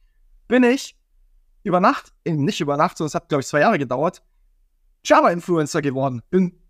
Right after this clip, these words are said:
berühmt in dem Bereich geworden, bin auf Konferenzen eingeladen worden und so weiter und so fort, hab dann sogar, äh, äh, äh, eine Weile das beruflich gemacht. Aber das wollte ich ja eigentlich gar nicht. Es ist so einfach passiert, so, ja, es war einfach der nächste Schritt, so einfach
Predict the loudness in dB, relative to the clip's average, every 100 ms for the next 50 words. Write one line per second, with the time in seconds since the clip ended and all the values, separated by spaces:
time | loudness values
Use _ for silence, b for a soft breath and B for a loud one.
0 | _ -2 2 2 0 -2 -2 -2 -2 -2
1 | -6 -4 -4 -2 -2 -2 -4 -4 0 0
2 | 0 -6 -6 0 0 0 -4 -4 -4 -2
3 | -4 -2 0 0 -2 -6 -4 -4 -4 _
4 | _ -6 0 0 2 2 0 2 0 0
5 | 0 -2 -2 -2 -2 -4 b _ 0 2
6 | 2 2 -4 -6 -6 -8 -10 -10 -10 -14
7 | _ _ _ _ _ _ _ 0 0 2
8 | 0 2 -4 -4 -4 -4 -4 -4 -10 -16
9 | -20 _ _ _ _ -6 -4 -2 0 -2
10 | -2 -8 -2 -2 -2 0 0 2 2 2
11 | 2 0 0 -2 0 0 -2 -6 -4 -4
12 | -2 -2 0 -2 -4